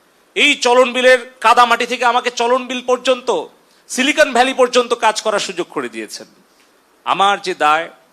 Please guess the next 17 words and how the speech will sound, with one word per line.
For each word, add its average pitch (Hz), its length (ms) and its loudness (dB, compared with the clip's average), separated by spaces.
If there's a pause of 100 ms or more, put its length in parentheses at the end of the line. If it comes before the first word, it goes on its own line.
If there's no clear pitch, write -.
(340)
আমার 233 300 2
যে 214 100 -2
ব্যর্থতা, 170 520 -4 (560)
সেটার 262 420 -2
দায় 208 360 2 (1040)
এবং 277 240 4
দায়িত্ব 254 360 0
আমি 240 180 2
নিজের 220 300 -2
কাঁধে 202 260 -2
নিয়ে 165 260 -6 (1160)
যদি 170 200 -4
জননেত্রী 170 460 0
শেখ 160 240 -6
হাসিনা 156 340 -8
যে 190 200 -4
কোনো 226 260 0